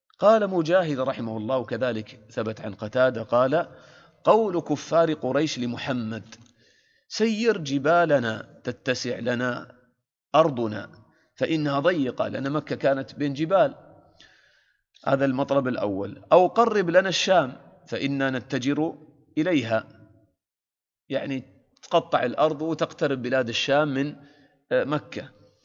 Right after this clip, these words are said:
"أو أخرج لنا آباءنا من القبور نكلمهم".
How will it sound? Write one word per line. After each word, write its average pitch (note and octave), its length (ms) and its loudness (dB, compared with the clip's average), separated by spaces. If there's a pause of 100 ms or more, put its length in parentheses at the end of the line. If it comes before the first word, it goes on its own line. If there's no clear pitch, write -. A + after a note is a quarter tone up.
(440)
"أو D#3 100 8
أخرج D3 500 0
لنا C#3 500 0
آباءنا C3+ 720 0
من A#2 200 -4
القبور B2 600 -4
نكلمهم". A#2 880 -4